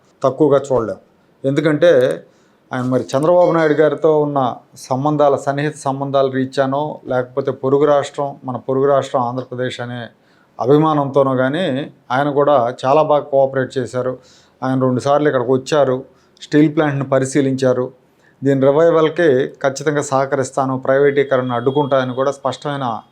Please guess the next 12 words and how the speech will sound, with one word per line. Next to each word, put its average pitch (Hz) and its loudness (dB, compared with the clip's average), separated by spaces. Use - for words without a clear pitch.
హామీ 139 0
ఇచ్చారు 131 0
ఆయన 113 -4
వచ్చిన 117 -10
రోజున. 101 -10
So 151 2
ప్రధానమంత్రి 151 2
మోడీ 143 2
గారు 139 2
కూడా 135 2
ఈ 135 -2
విషయంలో, 127 0